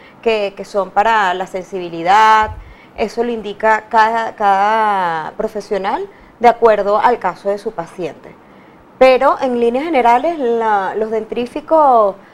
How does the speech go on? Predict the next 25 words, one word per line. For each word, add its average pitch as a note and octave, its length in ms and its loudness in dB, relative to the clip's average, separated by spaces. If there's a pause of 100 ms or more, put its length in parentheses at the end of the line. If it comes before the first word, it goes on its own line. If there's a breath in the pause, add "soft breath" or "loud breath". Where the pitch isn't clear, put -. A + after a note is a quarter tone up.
(160 loud breath)
tienen A#3 260 -2
sus C#4 220 -6 (200)
proporciones A3+ 600 -4
o B3+ 100 -8
sus A3+ 160 -16
cantidades G3+ 540 -2
de B3+ 100 -8
flúor A3+ 680 -4
indicadas F4+ 840 0 (460 loud breath)
y, A3+ 560 -8
y F#3+ 480 -8 (240 loud breath)
unas A3+ 240 -2
que C4 100 -6
sí B3 140 -8
blanquean, A#3 640 -2
las G3+ 140 -8
otras G3+ 360 -6
que, G3+ 360 -8
que - 80 -20
sí - 180 -20
tienen G#3 540 -6 (380 loud breath)
un, G#3+ 100 -4
un G3+ 420 -6
acción G#3 380 -4
prolongada, A3+ 800 2